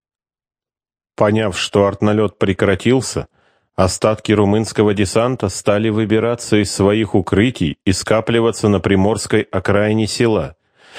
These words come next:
Появление со стороны моря броневика с румынскими эмблемами на бортах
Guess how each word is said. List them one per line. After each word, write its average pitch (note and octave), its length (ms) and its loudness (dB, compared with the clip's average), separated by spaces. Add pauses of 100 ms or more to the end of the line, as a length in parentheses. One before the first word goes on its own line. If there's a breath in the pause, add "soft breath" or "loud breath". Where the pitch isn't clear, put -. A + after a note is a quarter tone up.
(360 loud breath)
Появление G2+ 760 0
со G#2 160 0
стороны G#2+ 500 0
моря G#2+ 500 -2
броневика G#2 760 0
с - 100 -6
румынскими G2+ 720 2
эмблемами G2+ 560 0
на F#2+ 160 0
бортах G2+ 520 -2